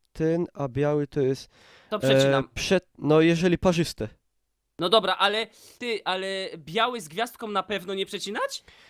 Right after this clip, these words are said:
Speaker 1: Czekaj, e, jeszcze raz. Gwiazdka.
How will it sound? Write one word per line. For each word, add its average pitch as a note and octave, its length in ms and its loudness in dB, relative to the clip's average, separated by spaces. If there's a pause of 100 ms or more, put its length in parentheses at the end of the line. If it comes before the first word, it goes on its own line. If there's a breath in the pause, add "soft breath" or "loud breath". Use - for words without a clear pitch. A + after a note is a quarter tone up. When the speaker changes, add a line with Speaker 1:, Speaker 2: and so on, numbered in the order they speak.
(180 soft breath)
Speaker 1:
Czekaj, C3 420 -2
e, C3+ 440 2
jeszcze C#3+ 280 -4
raz. A2+ 240 -4 (180)
Gwiazdka. D#3 1120 0